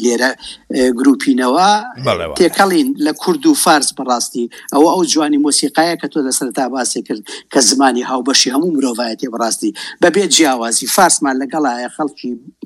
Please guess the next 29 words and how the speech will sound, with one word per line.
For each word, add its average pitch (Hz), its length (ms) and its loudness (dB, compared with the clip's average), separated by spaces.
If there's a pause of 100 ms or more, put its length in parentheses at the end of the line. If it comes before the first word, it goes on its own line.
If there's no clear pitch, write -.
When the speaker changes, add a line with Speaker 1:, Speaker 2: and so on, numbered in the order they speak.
(120)
Speaker 1:
ئەو 143 100 4 (380)
شیمالی 127 480 -2
ئێران 117 260 -6
و 135 100 -6
ئەوانەیە. 120 320 -6 (480)
ئێ، 151 120 4 (1500)
بە 180 60 4 (100)
یەکەوە 151 340 2 (140)
لەگەڵمانە 143 500 2
هەو 156 160 0
هەموو 139 220 -2
شتە - 200 -4
کوردیە 131 360 -2
بۆ 151 100 -4
ئەم 131 160 -6
شار 127 200 -2
و 135 120 -6
بۆ 139 60 -2 (160)
شار 131 180 -2
و 131 100 -2
بۆ 143 120 -2
وڵات 131 300 -2
لەگەڵمانە. 117 460 -6 (420)
ئێ، 151 100 6 (280)
ئێمە 214 200 2
ئەو 208 160 -2
گروپە 208 340 2 (500)
کۆنسێرتمان 175 760 2
کردووە، 185 420 -2